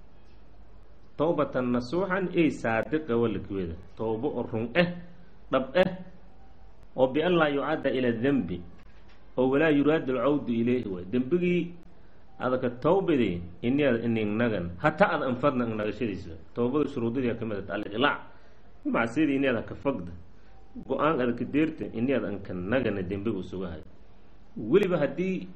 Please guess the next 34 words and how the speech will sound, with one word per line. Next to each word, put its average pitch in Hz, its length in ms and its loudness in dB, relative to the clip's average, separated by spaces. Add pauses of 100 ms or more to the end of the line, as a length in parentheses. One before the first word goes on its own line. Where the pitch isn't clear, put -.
(180)
aan 143 200 0
ad 135 100 2
isa 127 180 0
qiraabadaasin 135 720 2
shayaadiintii 127 600 0
wa 120 80 2
meelu 123 280 4
rogaan. 120 440 4 (540)
Rogo 170 220 4
maada 160 200 4
masaajidayga 151 560 2
galo 135 200 4
hayd 127 240 4
ad 117 100 0
maayo, 135 320 2
walaa 127 180 4
un 151 80 2
karaano 127 320 2
haddana 131 240 2
ku 127 120 -4
duubsano 135 420 2
ad 120 140 2
ku 123 80 0
obsanta, 113 360 -2
arada 131 260 4
dhunka 135 300 -2
haajir. 107 300 2 (320)
Aradoo 120 240 0
kale 95 180 -4
see 101 120 -8
wada 92 180 -4
muslimaddu, 107 560 -4 (320)
keenka 107 220 -4
toosas. 90 360 -6